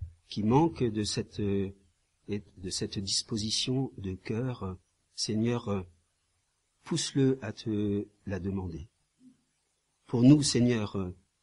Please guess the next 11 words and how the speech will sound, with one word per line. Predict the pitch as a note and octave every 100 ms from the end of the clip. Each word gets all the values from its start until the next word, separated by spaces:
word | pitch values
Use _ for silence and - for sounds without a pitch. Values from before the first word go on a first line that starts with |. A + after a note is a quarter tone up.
| _ _ _ _ _
nous | A#2+ A#2
te | B2
demandons | A2+ A#2+ A#2 A#2+ B2+
aussi | A#2+ A#2 - D3+
que | C#3+
tu | A2 A2+
fasses | - A#2+ -
croître | - F3+ E3+ - A2 G2+ - _ _ _ _ -
toujours | E3+ C#3+ D3
plus, | - F3 D#3+ -
euh, | A2